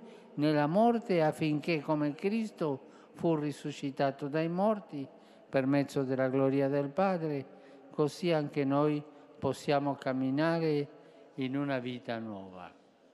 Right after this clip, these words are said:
Immergendosi in Cristo, il battesimo ci rende anche membra del suo corpo.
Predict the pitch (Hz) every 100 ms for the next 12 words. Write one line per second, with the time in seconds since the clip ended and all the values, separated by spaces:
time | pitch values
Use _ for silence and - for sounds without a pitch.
0 | _ _ _ _ _ _ _ _ _ _
1 | _ _ _ _ _ _ _ _ _ _
2 | _ _ 151 139 135 165 175 170 160 -
3 | 143 135 131 196 208 202 - 170 160 139
4 | 147 147 156 160 196 196 - 185 165 160
5 | 160 143 131 - 151 147 180 190 170 160
6 | 170 180 - 175 160 139 147 165 180 165
7 | 165 151 143 135 123 - 143 131 113 120
8 | 104 98 90 - 95 87